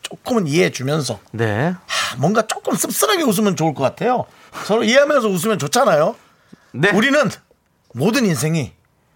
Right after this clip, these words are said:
Speaker 1: 늘 좀 하자스럽잖아요.
Speaker 2: 네.
Speaker 1: 그걸 우리가 이해하면서 웃어주죠.
Speaker 2: 자,
Speaker 1: 자.
Speaker 2: 우리 삼오이공님께서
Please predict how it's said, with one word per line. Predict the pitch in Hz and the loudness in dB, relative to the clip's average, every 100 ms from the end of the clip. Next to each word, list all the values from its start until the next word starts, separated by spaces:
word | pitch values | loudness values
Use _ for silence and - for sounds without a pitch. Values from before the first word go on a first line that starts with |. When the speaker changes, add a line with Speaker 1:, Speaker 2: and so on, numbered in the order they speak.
| _ | _
Speaker 1:
늘 | 117 160 117 - _ _ _ - | 0 0 0 -6 _ _ _ -8
좀 | 135 | -6
하자스럽잖아요. | 139 208 214 135 156 202 135 101 143 113 | -2 2 2 2 -2 0 0 -2 -4 -2
Speaker 2:
네. | 131 127 | -2 -2
Speaker 1:
그걸 | 131 151 | -2 0
우리가 | 151 165 | 0 0
이해하면서 | 135 214 226 170 143 151 | 0 4 4 2 -2 -4
웃어주죠. | 120 151 110 104 151 - - - | -4 -6 -6 -8 -8 -10 -20 -2
Speaker 2:
자, | 190 | 2
Speaker 1:
자. | 170 156 127 | 2 0 -2
Speaker 2:
우리 | 135 160 | -2 -2
삼오이공님께서 | 170 214 226 175 170 156 147 143 170 139 | 0 2 2 2 2 0 -2 0 0 0